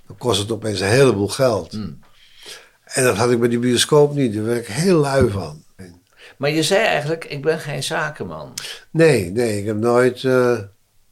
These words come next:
Speaker 1: nee, echt zaken gedaan, zaken doen.
Speaker 2: Ja, maar toen jij in Cannes de lift verkocht aan Warner Brothers.
Speaker 1: Ja, dat deed de agent, dat deed Don Getz.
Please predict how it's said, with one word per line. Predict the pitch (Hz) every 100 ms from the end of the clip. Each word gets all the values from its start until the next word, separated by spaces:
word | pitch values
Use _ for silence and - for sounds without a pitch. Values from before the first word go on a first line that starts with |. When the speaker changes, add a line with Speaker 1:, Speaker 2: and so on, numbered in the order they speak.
| _ _
Speaker 1:
nee, | 95 107 87 - _ _ _ _ _ _ _ _ _
echt | 110 98 -
zaken | - - 123 110 101 87
gedaan, | 90 92 82 -
zaken | - - 98 - - 82
doen. | 78 _ _ - -
Speaker 2:
Ja, | 262
maar | 240 170 - - -
toen | 196 185
jij | 170
in | 156 135
Cannes | 180 165 151 143 139 127
de | 131
lift | 156 160 - - - _ _ _ _ _ _
verkocht | - - 127 - - - -
aan | 95 107 101 98
Warner | 98 104 98 92
Brothers. | 85 90 82 80 80 - -
Speaker 1:
Ja, | 156
dat | 120 85
deed | 76 82 78
de |
agent, | 98 - 135 143 113 101
dat | 95
deed | 98 98 101 104 101
Don | 92 110 113 113
Getz. | 131 143 143 - -